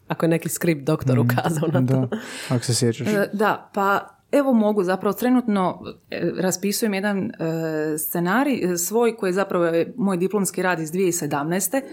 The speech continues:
Speaker 3: Stvarno jako puno vremena, evo, već sad prošlo, ali kao to je takav proces i evo taj scenarij ima i redatelja iza sebe i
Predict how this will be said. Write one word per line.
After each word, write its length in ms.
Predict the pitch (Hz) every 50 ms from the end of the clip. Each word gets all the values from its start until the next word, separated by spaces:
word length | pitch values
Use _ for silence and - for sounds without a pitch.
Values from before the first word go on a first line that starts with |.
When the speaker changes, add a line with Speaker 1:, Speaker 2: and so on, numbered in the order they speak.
| - - - - - -
Speaker 3:
Stvarno 240 | - - 185 190 208
jako 220 | 202 196 196 - 175
puno 260 | - - 208 190 175
vremena, 540 | 170 185 165 156 143 147 143 - - - -
evo, 140 | - 156 147
već 180 | 139 151 156 160
sad 200 | - 170 - -
prošlo, 380 | - - - 165 - - 285
ali 100 | 277 247 254
kao 180 | - - 170 151
to 200 | - - - 170
je 60 | 160
takav 280 | - 165 165 170 196 175
proces 460 | 170 - 175 185 - - 330 285 -
i 300 | - - 247 233 - - -
evo 180 | 220 214 190
taj 200 | 185 - 208 214
scenarij 400 | 214 - 190 196 196 196 185 190
ima 200 | 180 175 165 156
i 60 | 151
redatelja 480 | 151 180 202 247 277 277 - 254 247 240
iza 180 | 226 214 208 196
sebe 320 | - - 233 226 196 196
i 320 | - - - 202 196 -